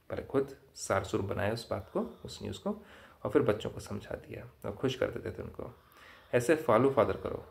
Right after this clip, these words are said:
ब्रह्मा बाप ने कभी नहीं कहा कि मैं बहुत busy हूँ, है ना, मेरे पास समय नहीं है, अपनी बाद में देखेंगे, लेकिन बच्चों के आगे example बने।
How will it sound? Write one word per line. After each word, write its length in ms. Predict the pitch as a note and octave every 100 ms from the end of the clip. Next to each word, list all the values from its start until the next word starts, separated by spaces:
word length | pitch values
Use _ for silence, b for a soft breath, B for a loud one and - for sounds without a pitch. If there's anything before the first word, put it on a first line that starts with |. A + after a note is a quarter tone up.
| -
ब्रह्मा 220 | G2+ A2 B2
बाप 300 | A2+ G#2+ A2
ने 180 | G2
कभी 380 | A2+ G2+ G2 A#2
नहीं 220 | A#2 G2
कहा 240 | G2 G2+ G2+
कि 180 | A2 A2
मैं 280 | G2+ G#2+
बहुत 320 | - A2 A2+ -
busy 240 | G#2 G#2
हूँ, 260 | G2+ G2+ G#2+ - _ _ _ -
है 80 | A3+
ना, 60 |
मेरे 140 | B2+ -
पास 220 | G#2 -
समय 200 | F#2+ F#2+
नहीं 180 | G2 G2
है, 100 | -
अपनी 320 | - G2 G2 G2+
बाद 160 | G#2 G2+
में 100 | G#2
देखेंगे, 420 | G2+ G#2 G#2 - B B B B B B -
लेकिन 260 | B2+ B2+ C3
बच्चों 280 | G#2 C#3+
के 180 | C3+ C3+
आगे 360 | A#2+ G2+ G2 G2+
example 580 | - A#2+ A#2+ G#2+ G#2+ G2+
बने। 260 | G2 G2